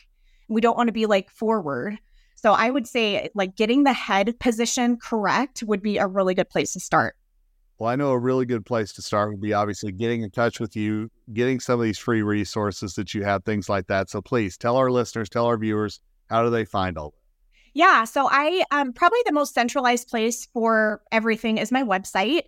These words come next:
Speaker 1: It's polishedposture dot net. Um, I've got a lot of blog posts that go over m-, what we're talking about, plus a million other things.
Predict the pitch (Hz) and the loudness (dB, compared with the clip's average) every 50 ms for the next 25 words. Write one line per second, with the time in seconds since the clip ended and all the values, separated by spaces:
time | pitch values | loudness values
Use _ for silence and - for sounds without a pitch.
0 | - 226 226 220 - - - - 247 214 226 247 285 - - - - - 233 220 | -2 -4 -4 -4 -4 -10 -6 0 0 2 2 2 0 -2 -6 -8 -2 0 0 0
1 | 226 - - - 247 240 220 - 226 247 294 - 226 190 185 190 208 - - - | 0 -2 -4 -2 0 0 2 2 2 0 0 0 -2 0 0 2 2 0 0 -2
2 | - - - _ _ _ _ _ _ _ _ _ - 240 233 226 220 220 - 226 | -6 -16 -20 _ _ _ _ _ _ _ _ _ 0 2 2 4 2 0 0 0
3 | 240 240 233 - - 220 214 202 190 - - - 214 208 202 202 208 233 262 226 | 0 0 0 0 0 2 2 2 2 0 -2 -2 -4 -2 0 2 2 2 2 0
4 | 233 247 233 226 240 233 - - 262 247 240 240 240 - 226 202 - 214 220 170 | 0 2 4 4 4 2 0 -2 0 0 0 0 0 -4 -4 -2 0 0 0 0
5 | 214 214 220 220 220 214 220 _ _ _ _ _ _ _ _ _ - 208 208 - | 0 -2 0 0 -2 -2 -2 _ _ _ _ _ _ _ _ _ -10 -10 -10 -10
6 | _ _ 190 185 208 233 233 - 220 220 208 - 220 214 202 - 233 214 208 202 | _ _ -6 2 4 6 6 6 4 0 0 2 2 0 0 0 0 2 2 2
7 | - 226 - 220 196 196 - 202 196 196 196 196 190 190 175 185 190 185 190 - | 2 2 0 -2 -2 -2 -2 -4 -2 -2 -2 -2 0 0 0 2 0 -2 -4 -4
8 | - 180 175 180 202 220 - - | -4 -4 -4 -4 -6 -8 -10 -14